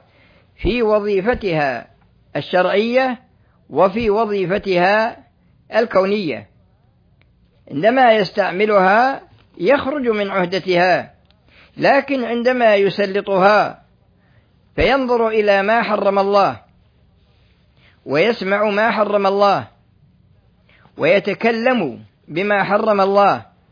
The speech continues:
ويعطي ما حرم الله، أو يأخذ ما حرم الله،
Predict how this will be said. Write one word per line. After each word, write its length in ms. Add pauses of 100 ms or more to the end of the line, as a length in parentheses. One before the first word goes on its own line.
(920)
ويعطي 880 (120)
ما 260
حرم 400
الله، 440 (840)
أو 160
يأخذ 680
ما 200
حرم 360
الله، 420